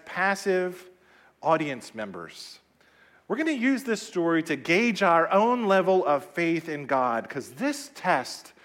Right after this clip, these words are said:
will really evaluate the priority that God has in our hearts and in our lives.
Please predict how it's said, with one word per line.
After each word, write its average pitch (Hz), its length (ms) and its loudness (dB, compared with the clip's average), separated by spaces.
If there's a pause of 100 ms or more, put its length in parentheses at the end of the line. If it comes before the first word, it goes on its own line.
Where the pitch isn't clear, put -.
(600)
will 151 120 -2
really 214 340 0
evaluate 170 800 2
the 151 60 -2
priority 269 760 2
that 220 240 0
God 170 280 2
has 156 420 0
in 151 240 -8
our 131 260 0
hearts 156 480 -2
and 131 180 -10
in 139 180 -10
our 120 260 -2
lives. 87 640 -8